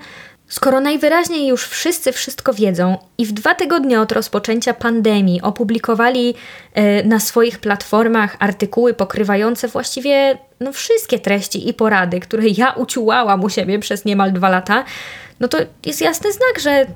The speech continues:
ja tak naprawdę nie jestem taką ekspertką, jak mi się wydawało. No najwyraźniej wszyscy już to wszystko wiedzą, a ja po prostu robiłam z siebie klauna przez cały ten czas. Ja sprzedawałam jakieś banały, no i dalsze wkładanie w to czasu i energii po prostu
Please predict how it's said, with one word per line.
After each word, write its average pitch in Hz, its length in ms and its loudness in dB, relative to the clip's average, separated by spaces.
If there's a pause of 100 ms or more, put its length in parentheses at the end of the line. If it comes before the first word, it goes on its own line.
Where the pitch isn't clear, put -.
(280)
ja 269 120 -4
tak 277 140 -2
naprawdę 262 420 0 (220)
nie 381 240 0
jestem 269 280 -2
taką 185 300 2
ekspertką, 180 600 -2
jak 180 240 0
mi 180 80 -2
się 190 160 -4
wydawało. 180 640 -2 (340)
No 247 100 0
najwyraźniej 294 560 0
wszyscy - 720 -2
już 320 160 -2
to 339 140 0
wszystko 349 320 -4 (200)
wiedzą, 220 280 2
a 220 80 4
ja 247 160 4
po 262 120 0
prostu 277 280 -2
robiłam 269 340 2
z - 100 -6
siebie 339 180 -2
klauna 185 560 0
przez 180 220 -6
cały 185 260 0
ten 185 200 -4
czas. - 400 -8 (680)
Ja 269 140 2
sprzedawałam 302 580 0
jakieś 247 240 -2
banały, 202 680 2 (360)
no 359 160 -4
i 381 200 -8 (220)
dalsze 262 480 -2
wkładanie 254 520 0
w - 60 -16
to 247 120 -2
czasu 226 320 -4
i 233 120 0
energii 208 420 -2
po 262 100 -6
prostu 311 560 -6